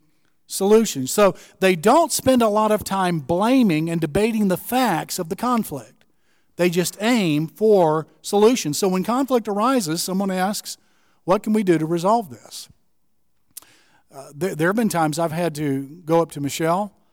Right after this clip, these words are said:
and put my arm around her and pull her close and say, "Look, it doesn't look like you and I are going to agree on this."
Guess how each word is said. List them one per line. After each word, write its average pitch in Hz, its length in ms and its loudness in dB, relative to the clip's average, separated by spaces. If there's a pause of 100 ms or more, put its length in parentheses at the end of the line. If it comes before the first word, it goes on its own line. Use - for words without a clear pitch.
(680)
and 123 80 -16
put 170 160 -10
my 143 80 0
arm 165 240 2
around 175 300 -2
her 170 60 -6
and 139 100 -6
pull 165 140 -6
her 147 100 -6
close 170 520 -6 (720)
and 135 140 -8
say, 170 160 0
"Look, 160 340 -2 (2500)
it 147 140 -6
doesn't 220 340 0
look 202 240 -2
like 160 260 0
you 180 160 -2
and 165 100 -2
I 165 160 0
are 143 100 -2
going 143 260 -2
to 135 160 -6
agree 139 260 -6
on 98 160 -16
this." - 380 -18